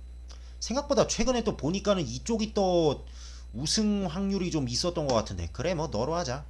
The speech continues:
갈래도 명확하고 하니까. 똑같이 신용우 성님이네. 팽 대 미플인데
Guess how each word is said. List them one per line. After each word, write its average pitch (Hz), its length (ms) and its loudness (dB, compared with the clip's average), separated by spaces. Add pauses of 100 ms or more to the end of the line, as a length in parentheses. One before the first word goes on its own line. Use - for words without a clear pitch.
(720)
갈래도 139 340 0
명확하고 139 480 0
하니까. 120 340 -4 (1600)
똑같이 175 360 4
신용우 202 400 2
성님이네. 107 440 0 (120)
팽 240 440 2
대 208 180 6
미플인데 156 1000 0